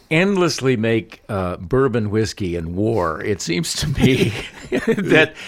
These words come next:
you know, it, this, it's, it's a, it's a good product. It's in the same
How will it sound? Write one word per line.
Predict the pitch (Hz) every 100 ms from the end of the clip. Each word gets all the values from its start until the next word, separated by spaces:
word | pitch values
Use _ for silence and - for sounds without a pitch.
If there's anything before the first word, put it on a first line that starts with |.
| - -
you | 202
know, | 170 131 - - - _ -
it, | 165 175 127
this, | 120 151 147 - -
it's, | 160 147 -
it's | 151 131
a, | 123 104 -
it's | 101
a | 98
good | 85 127 131
product. | - 67 73 87 - - _ _ _ _
It's | 113 101 -
in | - 101 92
the | 90
same | 82 120 120 120 123